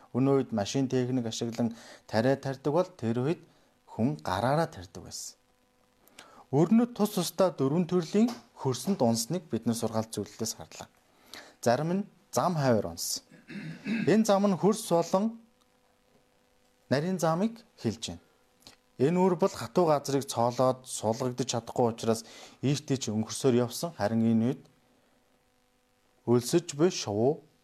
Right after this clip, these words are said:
ирээд идэж орхисон. Зарим нь хөрс багтаа чулуурхах газар унсан. Энэ үр нь тэр даруй соёолсон.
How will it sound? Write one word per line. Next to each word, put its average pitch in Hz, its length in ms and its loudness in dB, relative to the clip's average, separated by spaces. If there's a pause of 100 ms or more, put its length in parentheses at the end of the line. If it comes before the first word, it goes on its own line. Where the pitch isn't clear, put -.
(140)
ирээд 113 420 0
идэж 107 340 -6
орхисон. - 440 -12 (1400)
Зарим 170 320 4
нь 160 80 0
хөрс 185 240 2
багтаа 156 320 0
чулуурхах 151 640 0
газар 101 320 -2
унсан. - 320 -8 (480)
Энэ 185 240 0
үр 160 140 2
нь 156 100 0
тэр 190 240 -2
даруй 127 320 2
соёолсон. 98 640 -4